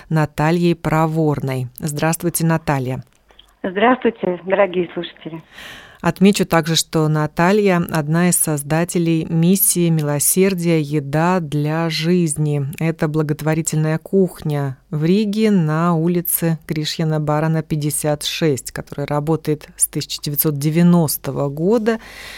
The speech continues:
Speaker 1: и каждый день раздает теплые обеды нуждающимся.
Speaker 2: Да.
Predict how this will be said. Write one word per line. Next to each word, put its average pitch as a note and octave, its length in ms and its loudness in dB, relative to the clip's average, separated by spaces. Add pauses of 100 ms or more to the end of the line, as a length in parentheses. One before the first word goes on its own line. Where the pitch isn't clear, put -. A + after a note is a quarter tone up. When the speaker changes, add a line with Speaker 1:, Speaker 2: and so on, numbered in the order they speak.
(260)
Speaker 1:
и G3 200 0
каждый F3 520 0
день E3 280 4
раздает D3 800 -2
теплые E3 680 2
обеды D#3 840 0 (340)
нуждающимся. D3 1160 2
Speaker 2:
Да. - 200 -8